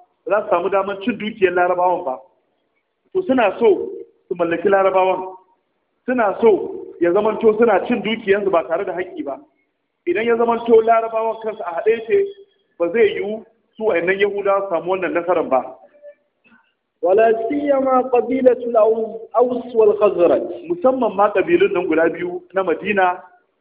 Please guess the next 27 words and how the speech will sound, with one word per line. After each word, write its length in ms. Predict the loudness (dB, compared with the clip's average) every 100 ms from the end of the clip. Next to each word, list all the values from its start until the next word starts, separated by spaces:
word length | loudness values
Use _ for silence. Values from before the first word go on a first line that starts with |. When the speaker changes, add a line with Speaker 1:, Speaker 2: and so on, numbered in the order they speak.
| -4
Speaker 1:
ƙabilan 440 | 0 2 2 2 0
Aus 220 | -2 0
da 80 | -4
Khazraj, 420 | -2 -2 -2 -6 -8 -20 _ _ _ _ _
wanda 260 | -8 -2 -2 0
sun 220 | -2 2
daɗe 240 | 0 0 -2
a 60 | -4
cikin 220 | -6 -2
jahiliya, 640 | 0 0 0 2 2 2 -4 -16 _ _ _
shekaru 500 | -2 0 0 0 -2
masu 240 | -2 -2 0
yawa 320 | 0 2 0
suna 280 | -2 -2 -2
ta 80 | -2
zubar 240 | 0 0 0
da 60 | 0
jinin 280 | -2 -4 -6
junansu. 480 | -4 -4 -4 -8 -18 _ _ _ _ _ _ _ _
Kuma 300 | 0 2 2
waɗanda 320 | 0 -2 -2 -4
suke 220 | -2 0
ƙara 240 | 2 2 0
hura 220 | 0 2
wannan 320 | 2 0 -2
wuta, 400 | 0 2 2 0 -16 -20 _ _ -2
wato 340 | -2 4 4